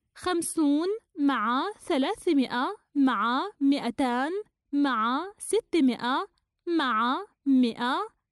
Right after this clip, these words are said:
مع خمسون يساوي ألف وثلاثمائة عائلة. أبحث عن الأعداد المناسبة لفراغات الجدولين التاليين. الجدول الأول:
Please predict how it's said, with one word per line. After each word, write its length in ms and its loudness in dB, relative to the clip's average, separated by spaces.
مع 600 -2
خمسون 920 -2
يساوي 960 2
ألف 300 0
وثلاثمائة 920 0
عائلة. 600 -2
أبحث 560 2
عن 220 4
الأعداد 640 0
المناسبة 1080 2
لفراغات 960 0
الجدولين 760 4
التاليين. 1000 2
الجدول 580 0
الأول: 680 0